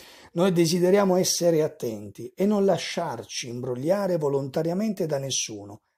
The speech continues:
a nostro danno. I cuori degli uomini non sono mai cambiati e la storia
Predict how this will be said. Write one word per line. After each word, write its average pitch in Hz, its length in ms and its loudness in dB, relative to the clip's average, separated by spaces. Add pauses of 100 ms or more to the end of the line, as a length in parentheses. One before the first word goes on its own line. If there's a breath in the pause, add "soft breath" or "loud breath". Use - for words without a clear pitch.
a 175 120 -2
nostro 196 520 0
danno. 107 540 -4 (840 loud breath)
I 120 180 -2
cuori 107 440 -2
degli 120 240 -4
uomini 131 680 0
non 180 300 0
sono 143 480 -4
mai 170 520 0
cambiati 139 840 -4 (220 loud breath)
e 233 120 0
la 214 140 0
storia 135 600 2